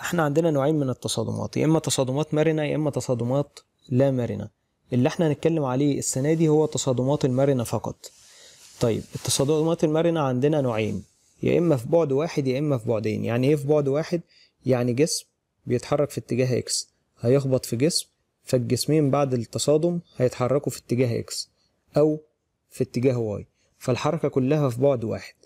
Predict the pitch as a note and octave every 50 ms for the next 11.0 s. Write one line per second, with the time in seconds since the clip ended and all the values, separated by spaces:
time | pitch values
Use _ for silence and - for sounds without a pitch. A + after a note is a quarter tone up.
0 | _ _ _ _ _ _ _ _ _ _ _ _ _ _ _ - C3 D3 D#3+ F3
1 | F3+ F3 D#3+ C3+ - - D#3 D3+ - C3+ A#2 A2 A#2 A2 G#2+ A2 A2+ G#2 G2+ -
2 | A2 A#2 D3+ D3+ - C3+ A#2+ B2 A#2+ - - D3 C#3 C#3 - - B2 - - B2+
3 | C#3 C#3 C#3 D3+ F3 - - - - - _ _ _ _ - B2 B2+ C#3 C3 C3+
4 | C3+ - - - B2 B2+ D#3+ F3+ - - - _ _ _ _ _ _ _ _ _
5 | _ - - B2+ A#2 A#2 A#2 A#2 A#2 - - C#3+ D3 C3+ A#2 A2+ - C3+ C#3+ C3+
6 | B2+ A#2+ A#2 - - - A2+ A#2 C3 C3+ - D3+ D#3 - _ _ _ _ _ -
7 | - B2 A#2+ - B2 A#2 C3+ C3+ C#3 C#3 C#3+ C#3 - - B2+ A#2+ A2+ G#2+ G#2+ G#2
8 | F#2 F#2 - _ _ _ _ _ _ _ _ _ _ _ _ _ _ _ _ -
9 | - - - - - - - - A#2 A2 - - A#2+ C#3+ E3 D#3 D3+ D3+ - -
10 | C3+ B2 - D#3+ E3 D#3+ - - D3+ D3+ D#3 D3 C#3 B2+ B2+ C#3+ D#3 D#3+ D#3 D#3